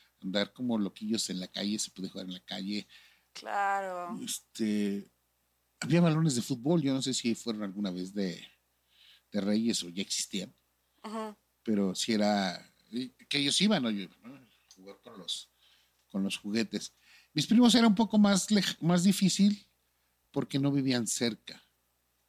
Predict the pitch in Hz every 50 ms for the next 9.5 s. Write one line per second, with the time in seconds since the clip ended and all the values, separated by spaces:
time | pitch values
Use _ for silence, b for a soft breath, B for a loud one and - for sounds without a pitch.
0 | _ _ _ _ _ _ _ _ - - - - 190 - - 190 190 208 220 226
1 | 220 185 - _ _ _ _ _ _ _ _ _ _ _ - - 95 - - 101
2 | 101 95 - 113 101 - - 90 - - - - _ - - 98 95 - - -
3 | - - - - - _ _ _ _ _ _ _ - 156 127 131 170 190 190 170
4 | - _ - 143 160 170 160 143 107 - - 113 - 139 131 135 127 127 123 123
5 | 127 117 - 110 101 95 - - 101 101 104 110 110 101 95 98 101 - _ _
6 | - 104 98 92 - b b b b b b b b b _ - 98 101 101 95
7 | 92 98 95 95 95 92 90 87 87 - - - _ _ _ - - 90 87 -
8 | 92 95 92 107 104 101 - 117 117 120 107 90 - - - - - - _ _
9 | _ - 120 123 110 101 - 294 294